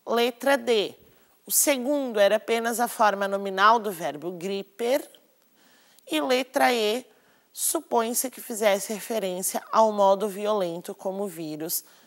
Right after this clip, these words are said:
se apossa do organismo infectado. Aqui a nossa letra E é a letra correta, porque ela é a única que não apresenta o sujeito, né? O sujeito ele não tá escrito ali na frase,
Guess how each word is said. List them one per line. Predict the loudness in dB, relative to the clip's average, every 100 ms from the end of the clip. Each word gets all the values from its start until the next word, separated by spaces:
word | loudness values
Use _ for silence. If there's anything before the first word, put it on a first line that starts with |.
| -10
se | -4 -2
apossa | -2 0 0 0 -2 -6 -14 _ _ _
do | -4 0
organismo | 0 -2 -6 -6 -10 -10
infectado. | -12 -12 -14 -12 -10 -8 -12 -20 _ _ _ _ -4
Aqui | -2 -2 -2 -2
a |
nossa | -2 -2 -2 -2
letra | -2 -4 -4 -2
E | -2 -2
é | -2
a |
letra | -4 -8 -10
correta, | -8 -6 -4 -4 -4 -10
porque | -10 -4
ela | 0 4
é |
a | 6
única | 4 0 -6 -10 -6 -4 -4 -6 -20 _ _
que | -12 -6 -6 -8 _ _ _
não | -4 0 2 2
apresenta | 0 0 -2 -2 -6 -6 -8
o |
sujeito, | -8 -8 -6 -4 -6 -6 -8
né? | -6 -6
O |
sujeito | -8 -10 -10 -10 -10
ele | -10
não | -8
tá | -8
escrito | -6 -6 -6 -8 -10 -10 -8
ali | -8 -8
na | -10
frase, | -8 -2 0 0 -4